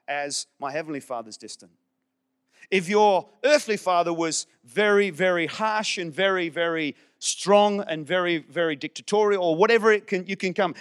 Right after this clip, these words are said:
Like, in other words, you could never do anything right. You were never good enough for your dad. Well, what do you tend to do? You tend to filter your Heavenly Father as, "Am I really good enough?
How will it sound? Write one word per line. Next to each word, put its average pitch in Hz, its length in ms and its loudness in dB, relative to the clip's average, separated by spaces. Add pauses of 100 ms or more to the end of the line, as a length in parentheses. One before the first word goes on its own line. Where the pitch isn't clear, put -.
Like, 175 180 2
in 202 240 -4
other 247 120 4
words, 208 120 0
you 202 80 -6
could 180 140 -6
never 277 160 6
do 254 120 0
anything 240 300 0
right. 180 280 2
You 185 80 2
were 226 60 6
never 330 200 4
good 311 160 -2
enough 269 220 2
for 254 100 -8
your 254 120 -2
dad. 220 340 2 (200)
Well, 190 180 2
what 208 160 4
do 214 60 -2
you 208 80 0
tend 202 280 -2
to 180 80 -10
do? 269 140 -6
You 190 140 -4
tend 190 260 -6
to 175 80 -8
filter 196 640 -10 (320)
your 175 140 -2
Heavenly 220 320 -4
Father 156 400 -2
as, 170 220 -8 (220)
"Am 156 140 -8
I 170 60 -2
really 170 300 -6
good 151 180 -12
enough? 147 240 -14